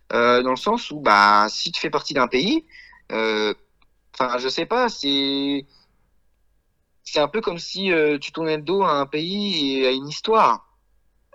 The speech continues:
Euh, moi, je trouve que, en parlant d'Aymeric Laporte, alors, il le justifie dans le sens où, euh, son grand-père est basque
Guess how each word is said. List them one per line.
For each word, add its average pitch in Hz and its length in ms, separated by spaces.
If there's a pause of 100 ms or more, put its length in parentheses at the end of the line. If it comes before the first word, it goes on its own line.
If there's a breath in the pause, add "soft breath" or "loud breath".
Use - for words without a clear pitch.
(120)
Euh, 120 260
moi, 151 140
je - 80
trouve 190 160
que, 131 200
en 127 240
parlant 147 220
d'Aymeric 127 300
Laporte, 139 320
alors, 120 280 (300 loud breath)
il 147 160
le 156 100
justifie 175 640
dans 175 120
le 156 40
sens 185 380
où, 156 160
euh, 131 80
son 139 160
grand-père 139 460
est 123 60
basque 127 460